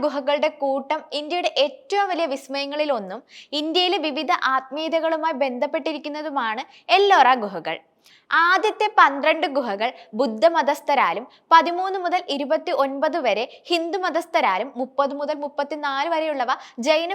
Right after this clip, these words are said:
മതസ്ഥരാലും നിർമ്മിതമാണ്. കാലക്രമേണ ഇന്ത്യൻ റോക്ക് കട്ട് വാസ്തുവിദ്യയുടെ പ്രതിരൂപമായ പൈതൃക സ്ഥലമായി മാറിയ എല്ലോറ ഗുഹ എ ഡി ആറാം നൂറ്റാണ്ടിലും പതിനൊന്നാം നൂറ്റാണ്ടിലും നിർമ്മിക്കപ്പെട്ടതെന്നാണ് വിലയിരുത്തപ്പെടുന്നത്. എന്നാൽ ഇന്ത്യൻ പുരാവസ്തു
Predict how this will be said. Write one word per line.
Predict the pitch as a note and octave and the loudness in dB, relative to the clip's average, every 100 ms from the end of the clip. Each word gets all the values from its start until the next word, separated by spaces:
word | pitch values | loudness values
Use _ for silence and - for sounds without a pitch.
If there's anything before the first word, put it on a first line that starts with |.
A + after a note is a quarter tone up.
| F#4+ | -4
മതസ്ഥരാലും | E4 E4+ F4 D4 B3+ D#4+ | -4 -2 2 2 0 -2
നിർമ്മിതമാണ്. | F4+ E4+ D4 F#3+ D3 C#3 - _ - - - | -4 -2 -2 -2 -6 -12 -18 _ -20 -8 2
കാലക്രമേണ | F4+ F#4 G4+ A4 G4+ E4 D#4 E4+ C#4+ | 4 6 4 2 0 0 -2 -2 -4
ഇന്ത്യൻ | D4 D4 E4+ D4+ | -6 -4 0 4
റോക്ക് | C4 C4 D#4+ D#4+ | 4 2 -2 -2
കട്ട് | D#4+ C#4+ | 0 2
വാസ്തുവിദ്യയുടെ | C4 C4+ - E4 C4 D4+ D#4+ | 2 0 -4 -6 -4 -4 -2
പ്രതിരൂപമായ | C#4+ A3+ C4+ C4+ D4+ B3+ G3+ C4+ | -2 0 -2 0 0 0 -2 0
പൈതൃക | C4+ A#3+ A3+ C4+ D4+ | 2 2 -2 -4 -2
സ്ഥലമായി | - D#4 D4+ D4+ D4+ | -2 -2 0 -2 -2
മാറിയ | C#4+ A#3+ B3 - - D4 | -2 -2 -4 -6 -4 0
എല്ലോറ | E4+ F4 F#4 F#4 C4 | 4 6 6 6 2
ഗുഹ | G#3 A#3 - C4+ | -2 -4 0 0
എ | C#4 | 2
ഡി | D4+ D#4+ C4+ | 0 2 4
ആറാം | C4 D4+ E4 | 6 4 2
നൂറ്റാണ്ടിലും | C#4+ D4+ C4 G#3+ B3 D#4 | -2 0 0 0 -4 -2
പതിനൊന്നാം | C4 C4 C#4 D4 D#4+ | -2 -2 -6 -6 -6
നൂറ്റാണ്ടിലും | D#4 D4+ E4 C4+ A#3 C4+ | -10 -4 -4 -4 -8 -8
നിർമ്മിക്കപ്പെട്ടതെന്നാണ് | B3+ C4 C#4 D#4 D4+ D4+ D4 C#4+ C#4 B3 - - - | -8 -8 -6 -4 -4 -4 -4 -4 -4 -6 -10 -16 -4
വിലയിരുത്തപ്പെടുന്നത്. | F#4+ G#4 G4 C#4+ G3 F3 D3+ D#3 - _ - _ G4 | 0 0 0 0 0 -2 -6 -8 -10 _ -20 _ -2
എന്നാൽ | G4+ A4 F#4 | 4 4 4
ഇന്ത്യൻ | E4+ F#4+ G#4 | 0 -2 -2
പുരാവസ്തു | F#4+ D4 C#4 C#4+ D#4 | 0 4 4 2 -4